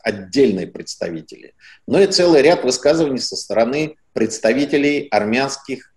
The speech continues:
диаспор. И в частности, а, со стороны видного,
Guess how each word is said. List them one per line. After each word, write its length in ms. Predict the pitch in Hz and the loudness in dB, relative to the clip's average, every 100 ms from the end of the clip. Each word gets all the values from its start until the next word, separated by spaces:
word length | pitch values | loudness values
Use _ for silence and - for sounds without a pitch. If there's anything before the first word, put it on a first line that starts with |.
| - | -10
диаспор. 640 | 98 135 143 - - - _ _ _ _ _ _ | 2 4 4 2 -6 -12 _ _ _ _ _ _
И 60 | - | -8
в 40 | |
частности, 680 | - 165 190 151 - 92 - _ _ _ _ | 2 2 2 -2 -6 -10 -12 _ _ _ _
а, 160 | - 98 | -6 -4
со 140 | - | -4
стороны 320 | - 131 143 | -2 0 2
видного, 680 | 113 180 131 117 117 - - | 4 2 2 0 0 -2 -8